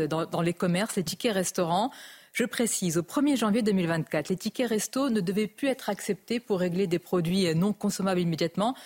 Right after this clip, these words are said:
Finalement, face au tollé, y compris dans votre majorité, on a appris hier que cette mesure dérogatoire allait être prolongée en deux mille vingt-quatre. Comment vous ne l'avez pas anticipé ? Est-ce que c'est un signe de déconnexion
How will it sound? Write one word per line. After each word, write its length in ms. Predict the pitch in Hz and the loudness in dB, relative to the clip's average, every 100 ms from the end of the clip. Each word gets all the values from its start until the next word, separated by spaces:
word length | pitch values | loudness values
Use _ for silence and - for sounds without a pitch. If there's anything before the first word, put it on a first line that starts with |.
| - | -12
Finalement, 580 | - 294 247 196 196 262 - | -2 2 2 2 0 -2 -2
face 240 | 226 - | -4 -2
au 60 | 196 | -4
tollé, 480 | - 208 220 285 - | -2 0 0 -2 0
y 140 | 311 | -2
compris 480 | 311 294 262 - 349 | 0 -2 -2 -2 -2
dans 100 | 247 | 0
votre 240 | 185 - 190 | -2 -2 -2
majorité, 600 | 180 190 180 - 208 285 | 0 -2 -2 -2 -2 0
on 120 | 226 | 2
a 40 | 175 | 0
appris 240 | - 220 | 0 -2
hier 540 | 190 190 202 196 165 - | 0 2 2 2 0 -4
que 380 | - - - | -8 -8 -4
cette 160 | 214 202 | -2 2
mesure 320 | 202 185 214 | 2 2 2
dérogatoire 600 | 185 185 185 180 - 202 | 2 2 0 -2 0 0
allait 180 | 185 175 | 2 0
être 100 | - | -2
prolongée 420 | - 202 190 180 | -4 0 0 0
en 80 | 202 | -2
deux 120 | 160 | 0
mille 140 | 175 165 | 0 -2
vingt-quatre. 380 | 175 262 311 - - _ _ | -4 -2 -4 -6 -20 _ _
Comment 240 | - 359 370 | -6 -4 0
vous 120 | 240 | 2
ne 60 | 180 | 2
l'avez 200 | 170 170 | 2 0
pas 380 | 175 170 - - | 0 0 -2 -2
anticipé ? 680 | - 190 - 175 - 175 175 | -2 -2 -4 -4 -2 -2 -2
Est-ce 180 | 220 | -2
que 80 | - - | -6 -10
c'est 300 | - - 226 | -12 -6 -2
un 80 | |
signe 240 | 202 - 262 | -2 2 2
de 80 | 170 | 2
déconnexion 840 | 147 247 285 208 - - 190 | 0 0 2 2 0 -4 -4